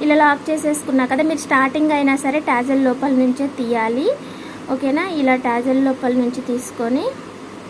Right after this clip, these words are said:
ఇలా ఈ బీడ్ లోపల నుంచి తీయండి నీడిలు.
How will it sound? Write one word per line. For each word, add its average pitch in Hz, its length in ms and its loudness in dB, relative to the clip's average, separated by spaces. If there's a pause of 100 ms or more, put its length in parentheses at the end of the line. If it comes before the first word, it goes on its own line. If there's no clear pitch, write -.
(3250)
ఇలా 285 200 4
ఈ 262 240 2
బీడ్ 269 340 4
లోపల 277 300 0
నుంచి 254 340 4
తీయండి 240 500 2
నీడిలు. 240 680 0